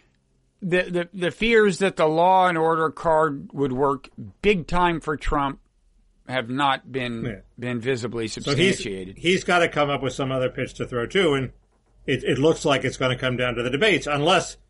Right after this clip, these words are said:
Speaker 2: there's a huge shoe to drop, which would be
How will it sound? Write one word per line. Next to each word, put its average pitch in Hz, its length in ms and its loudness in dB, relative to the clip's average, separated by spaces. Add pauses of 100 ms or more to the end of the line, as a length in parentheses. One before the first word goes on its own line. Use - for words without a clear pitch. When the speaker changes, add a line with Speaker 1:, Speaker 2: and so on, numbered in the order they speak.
(240)
Speaker 2:
there's 131 200 -2
a 135 60 -2
huge 175 640 0 (120)
shoe 156 640 2 (340)
to 151 120 0
drop, 123 420 0
which 123 220 -2
would 123 160 -2
be 117 340 -2